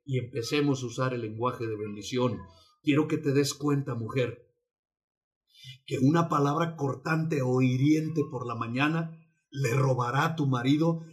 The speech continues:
la eficacia y la paz el resto del día. No lo digo yo, lo dice la Biblia. En Jueces capítulo dieciséis, versículo dieciséis, dice, "Y aconteció que, presionándole ella con,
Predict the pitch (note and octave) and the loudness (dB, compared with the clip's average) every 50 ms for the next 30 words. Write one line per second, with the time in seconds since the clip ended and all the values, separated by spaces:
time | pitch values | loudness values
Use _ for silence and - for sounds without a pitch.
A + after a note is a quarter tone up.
0 | - - B2+ C3 B2 A#2+ A2+ - - - - - D3 D3 - - E3 E3+ E3+ E3 | -12 -8 -4 -2 -2 -2 -4 -6 -10 -12 -8 -6 -4 -4 -2 0 2 2 2 0
1 | - - - _ _ - E3+ D3+ C3+ B2+ A#2 - - E3 D#3 D#3 - - - - | -2 -8 -16 _ _ -4 0 2 2 2 2 0 2 4 4 6 4 4 0 -4
2 | - - - _ _ _ _ _ - C3 A2+ G#2+ - - C#3+ C#3 C3+ - - - | -6 -10 -12 _ _ _ _ _ -10 -10 -8 -8 -8 -6 -4 -4 -4 -6 -6 -8
3 | D3 B2 A#2 A2 A2 A2 A2 A#2+ A#2 A2+ F#2 D#2+ - - _ _ _ - C3 B2+ | -8 -8 -6 -6 -8 -6 -4 -4 -4 -4 -4 -6 -10 -16 _ _ _ -2 2 4
4 | C3+ C#3+ D3 D3+ C#3 C3 C3+ C3+ C3+ C3+ C3 C3+ D3 C#3+ C3 - - - _ _ | 6 6 6 6 4 4 2 4 4 4 4 4 4 2 0 -2 -8 -14 _ _
5 | _ _ _ B2+ A#2+ A#2+ A#2+ C#3+ D3 C3+ - C#3+ B2+ A2+ A2+ B2+ C#3+ C#3+ C3+ B2 | _ _ _ -8 -6 -2 0 0 0 2 0 -2 -2 0 4 6 6 6 6 4
6 | G#2 F2+ - - _ _ _ _ _ _ - A2 F#2+ - - C#3 C#3+ C#3+ C#3+ C#3 | 0 -4 -8 -14 _ _ _ _ _ _ -20 -18 -12 -4 0 2 2 2 2 0
7 | C3 B2+ - - - - - - _ _ _ - - - E3+ E3 E3 D#3+ D3+ C#3 | 0 0 -2 -4 -10 -14 -20 -20 _ _ _ -20 -8 -4 -2 -2 2 2 2 2
8 | C3 A#2+ A#2+ A#2+ A#2 - A2 - - C#3 C#3 C#3+ C#3+ C#3 - - - _ _ - | 2 0 -2 -4 -6 -6 -8 -2 0 2 4 4 4 2 0 -6 -16 _ _ -8
9 | C3 C3 C3 - - - - F3 D#3+ - C#3+ C#3 B2 A#2 A2 A2 A2 A2 A#2+ A#2 | -6 -6 -4 -4 -2 0 0 0 0 0 0 0 0 -2 -2 -6 -8 -8 -10 -10
10 | - - C#3 C3+ C3 A#2+ G2+ - - - _ B2+ A#2 D3+ D#3+ F3 - - - - | -4 -2 0 2 2 0 -2 -6 -12 -18 _ -8 -4 -2 0 0 2 2 0 0
11 | - - - - _ _ C3 D3 D3 C3+ C3 C3 - C#3 B2+ B2+ B2 B2+ C3+ A#2+ | -2 -4 -12 -20 _ _ 2 2 4 4 2 2 2 2 2 2 2 0 -2 -2
12 | - - D#3 D#3 D#3 D3+ - - E3 E3 D3 - - - - - _ _ _ _ | -2 0 0 0 0 -2 -4 -2 0 0 2 0 0 -4 -10 -18 _ _ _ _
13 | _ _ _ - C#3+ C#3 C3 C3 - - D3 C#3 B2+ C3 C#3 D3+ E3 E3+ F3+ F3 | _ _ _ -4 -2 0 0 0 0 2 2 2 2 2 2 0 0 0 2 2
14 | D3+ D#3 D3 C#3 B2+ C3+ D3+ E3 D#3+ E3+ E3 D#3+ D#3+ - D3 C3 B2 A2+ A2 | 2 4 4 2 2 2 2 2 2 2 0 -2 -2 -2 -2 -2 -2 -2 -6